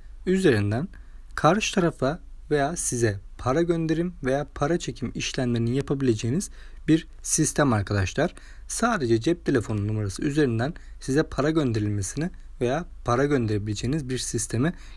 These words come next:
giriş yapıyorsunuz arkadaşlar. Yeni kolay adres tanımla diyorum. Buradan hesap seçimini gerçekleştiriyoruz. Ardından bu hesaba tanımlamak istediğimiz bilgileri girmemiz gerekiyor. Burada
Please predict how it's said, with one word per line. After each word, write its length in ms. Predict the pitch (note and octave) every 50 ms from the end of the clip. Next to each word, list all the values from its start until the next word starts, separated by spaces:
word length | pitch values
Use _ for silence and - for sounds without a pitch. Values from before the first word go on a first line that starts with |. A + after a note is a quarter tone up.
| - -
giriş 280 | C#3+ C#3 C3+ A#2 - -
yapıyorsunuz 500 | G2+ - - G#2+ F#2 - A2 G#2 G2 G#2
arkadaşlar. 480 | G2+ F#2+ - - - - - E3 F3
Yeni 260 | F#3+ E3 D#3+ E3+ F3+
kolay 240 | E3+ - D3+ B2+ A2
adres 340 | G#2+ G#2+ G#2+ G#2 G#2+ G#2+ -
tanımla 340 | - C3+ C#3+ D#3+ E3 E3 D3+
diyorum. 300 | D#3 D#3 D3+ D#3 D#3+ - - - - - - - - - - -
Buradan 320 | D3 B2+ B2+ C#3 D#3 F3 - - - - -
hesap 440 | - - A2+ - - D3+ - - -
seçimini 400 | - A#2+ - - A2 G#2 G2+ G#2
gerçekleştiriyoruz. 960 | A2+ B2 C3 - - - E3 - - - - D3+ D3+ D3+ D#3 D3+ - - - - - - - - - - - - - - - - - - - - - - - - - - - - - - - - - - - - - - - - - - - - -
Ardından 540 | - A3+ G3+ F#3 D3 B2+ A#2 A#2 C3+ E3+ G3+ - - - - - -
bu 120 | F#3+ G#3+
hesaba 500 | G3+ F3 - - - A#2 A2+ A#2 E3 G3 - -
tanımlamak 480 | - - E3 E3 E3 E3 E3 F3+ F3 -
istediğimiz 500 | - - B2+ A#2 B2+ E3 G#3 G3+ - -
bilgileri 380 | D#3 E3 D3+ D#3 C#3 A#2+ A2+
girmemiz 380 | G#2 G#2+ G2+ G2 G2 G2 G2 G2
gerekiyor. 420 | G#2+ G2 G2 F#2+ - - D3+ G3 - - - - - - - - - -
Burada 360 | G3+ F#3+ E3 C#3+ D3+ E3+ G3